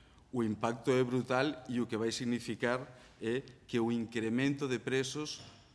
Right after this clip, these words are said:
va ser traducido nun diferencial de preço con a España de unha orden de incluso máis dun cincuenta por cento e vai gerar un tráfico transfronterizo que faça que o consumidor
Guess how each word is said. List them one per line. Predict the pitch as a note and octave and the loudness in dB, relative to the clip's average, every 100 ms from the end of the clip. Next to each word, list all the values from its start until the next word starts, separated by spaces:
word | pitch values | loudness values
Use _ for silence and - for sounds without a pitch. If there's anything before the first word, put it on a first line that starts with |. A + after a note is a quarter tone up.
| - - - | -20 -20 -6
va | G#2+ A#2+ | 0 0
ser | C3+ B2+ | 0 0
traducido | B2 A#2+ A#2+ C#3 A2+ | 0 0 0 0 2
nun | A2 C3+ C#3 | 2 2 0
diferencial | C3+ C3 A#2 A2 B2 A2 | -2 -4 -4 -4 -4 -4
de | G#2 | -4
preço | G#2 A2 - G#2 | -4 -4 -4 -4
con | G#2+ | -4
a | F#2+ | -4
España | - - A2+ A#2+ C3 C#3+ - - G2 | -6 -2 0 0 -4 -8 -14 -20 -8
de | G2+ | -4
unha | G#2+ A2 | -2 0
orden | A2 G#2+ G2 | 0 -2 -4
de | F#2+ G2 F#2+ - | -4 -6 -8 -12
incluso | G#2 G2+ G2 G#2+ | -12 -8 -6 -4
máis | G#2 A#2 A2+ | -2 0 -2
dun | A#2 | -4
cincuenta | - A2 A#2 A#2+ A#2 | -4 -4 -4 -4 -2
por | A#2+ A2 | -4 -4
cento | C3 C3 C3 D#3+ - - - - | -2 -2 -2 -8 -12 -20 -20 -10
e | A2 | -4
vai | G#2+ A#2 | 0 0
gerar | B2 A#2+ B2 D3 - - - - | 2 2 2 0 -6 -18 -20 -12
un | A#2+ B2 | -4 -4
tráfico | A#2 A#2+ B2 C3 B2+ A2+ B2 - - - - - - | -2 -2 -2 -2 -4 -4 -6 -8 -18 -20 -20 -20 -4
transfronterizo | A#2+ A2 - A#2 A2 A2 G#2+ C3+ C3 D3+ D3+ - - - - | -2 -2 -2 -2 -2 -2 0 0 -2 -6 -10 -14 -20 -20 -8
que | G#2 | -6
faça | - A#2+ C3 | -2 0 0
que | B2+ B2+ | 0 0
o | B2+ | 2
consumidor | B2+ A#2 A#2+ G#2+ A2+ C3+ | -2 -4 -4 -2 -2 -2